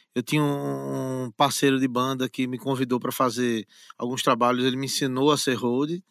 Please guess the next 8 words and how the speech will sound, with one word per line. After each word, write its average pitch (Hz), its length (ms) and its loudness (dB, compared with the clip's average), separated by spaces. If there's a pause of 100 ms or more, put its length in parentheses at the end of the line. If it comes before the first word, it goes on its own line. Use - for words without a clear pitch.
(240)
que 117 240 0
foi 127 160 -4
Renato 120 340 -2
Santiago, 123 720 -2
falecido 113 640 -4
já 104 100 -2
o 101 60 -2
Renato, 104 420 -6